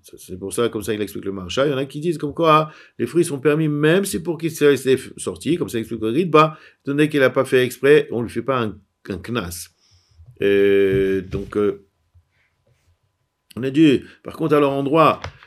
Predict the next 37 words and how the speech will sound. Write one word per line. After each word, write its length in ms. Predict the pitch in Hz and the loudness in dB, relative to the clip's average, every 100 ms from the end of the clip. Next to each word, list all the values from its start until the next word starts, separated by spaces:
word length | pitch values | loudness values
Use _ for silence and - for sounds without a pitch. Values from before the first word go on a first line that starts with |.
| - - | -6 2
euh, 720 | 113 110 107 107 104 104 101 | 4 6 6 6 4 4 2
même 380 | 123 139 127 120 | 0 -2 -4 -8
Bémézid, 720 | 92 113 113 113 135 92 78 - - | -2 0 0 0 -2 -2 -8 -18 -10
ils 120 | 92 | -8
ont, 640 | 98 92 92 90 87 87 82 | -6 -4 -4 -4 -4 -6 -6
on, 280 | 90 90 82 - _ - - | -8 -10 -12 -20 _ -18 -10
on 80 | |
avait 160 | 87 92 | -6 -6
vu 80 | 104 | -6
comme 160 | 87 | -6
quoi 100 | 95 | -6
c'est 140 | 92 78 | -6 -8
possible 260 | 82 98 92 | -10 -8 -6
de 60 | |
dire 160 | 92 90 | -6 -6
comme 140 | 92 | -6
quoi 120 | 101 | -4
c'est 140 | 87 80 | -4 -6
permis. 460 | 80 82 135 160 - _ _ _ - | -8 -4 -4 -4 -10 _ _ _ 0
Il 80 | |
y 20 | 147 | 0
en 100 | 185 | 0
a, 60 | - - | -4 -4
euh, 380 | 113 110 107 104 | 4 6 6 6
il 60 | 104 | 2
y 20 | |
en 40 | 120 | -2
a 60 | |
qui 100 | 156 | -6
disent 80 | 160 | -6
quand 100 | 156 | -4
même, 160 | 147 170 | -2 -2
d'après 220 | 143 131 | -4 -2
Rabbi 180 | 127 123 | 0 0
Nehemiah, 400 | 120 113 120 120 | -2 -4 -4 -2
Rabbi 160 | 117 | 2
Elazar, 800 | 117 113 117 120 120 117 113 110 | 2 2 0 2 4 4 2 -2